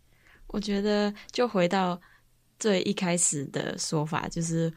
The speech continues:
我在还没接触未来学之前，我很常是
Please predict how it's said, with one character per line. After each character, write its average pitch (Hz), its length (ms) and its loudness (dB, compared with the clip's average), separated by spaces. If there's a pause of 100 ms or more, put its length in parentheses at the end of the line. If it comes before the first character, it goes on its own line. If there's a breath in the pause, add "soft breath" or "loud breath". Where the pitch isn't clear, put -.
(160 soft breath)
我 160 120 0
在 180 160 2
还 165 120 2
没 151 160 2
接 156 200 2
触 160 220 0
未 156 100 2
来 147 120 0
学 147 160 -6
之 143 180 -4
前， - 240 -2 (360 loud breath)
我 160 220 0
很 160 160 0
常 - 220 -4
是 156 260 -2